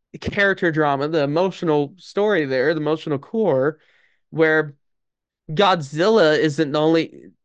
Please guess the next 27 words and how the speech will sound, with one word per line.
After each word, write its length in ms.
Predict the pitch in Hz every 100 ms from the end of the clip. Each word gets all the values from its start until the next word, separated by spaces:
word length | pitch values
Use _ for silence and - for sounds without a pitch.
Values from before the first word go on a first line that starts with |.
| -
isn't 440 | 82 170 160 135
the 80 | 151
only 240 | 160 160 139
thing 180 | 156
you 80 | 135
care 320 | - 175 190
about. 300 | 135 107 87
Like, 160 | 101 117
you're 160 | 143 160
not 180 | 170 165
just 260 | 165 -
sitting 320 | - 165 160 151
in 120 | 147
the 60 |
movie 360 | 135 156 156 139
waiting 560 | 127 120 127 151 160 147
for 160 | 165
Godzilla 640 | 165 165 156 165 196 185 156
to 80 | 143
show 240 | 156 143
up 120 | 139
again 340 | 135 131 143 147
because 260 | 135 127
that's 240 | 131 131 135
why 140 | 135
you're 200 | 127 123
there. 440 | 160 165 123 127